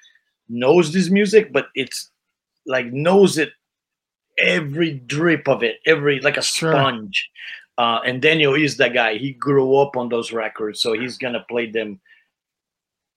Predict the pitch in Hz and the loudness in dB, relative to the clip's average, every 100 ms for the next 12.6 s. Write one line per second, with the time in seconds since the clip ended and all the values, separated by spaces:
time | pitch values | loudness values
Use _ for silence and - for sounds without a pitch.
0 | - 156 131 120 - 98 - 107 104 104 | 0 4 4 0 -6 -10 -12 -10 -6 -4
1 | 110 139 156 135 120 156 143 117 123 135 | -4 -2 0 0 0 0 2 2 2 0
2 | 131 127 123 123 123 123 117 - - - | -2 -4 0 2 2 -2 -4 -16 -20 -20
3 | _ 117 113 110 104 101 90 - - _ | _ -4 -2 0 -4 -6 -12 -14 -20 _
4 | _ _ - - 123 120 117 113 117 - | _ _ -14 -6 -2 -2 -2 0 0 0
5 | 127 131 160 147 117 - - 123 117 - | -4 0 2 2 0 -8 -8 -6 -4 0
6 | 190 160 147 135 131 123 120 - _ 120 | 2 4 4 4 2 -2 -4 -6 _ -4
7 | 113 - 117 110 123 120 117 113 107 - | -4 -6 -8 -2 0 2 0 -6 -8 -14
8 | - - 220 240 226 190 151 - 156 147 | -20 -4 2 4 4 4 2 2 2 4
9 | 135 117 123 113 107 104 127 143 113 - | 2 -2 2 2 2 -2 0 0 -2 -8
10 | 113 107 117 104 107 98 _ _ - - | -12 -8 -6 -6 -6 -8 _ _ -20 -20
11 | _ 117 107 101 95 117 110 151 143 - | _ -4 -2 -4 -10 -8 -2 0 0 -2
12 | 147 135 - 123 117 113 | -2 -2 -4 -4 -4 -4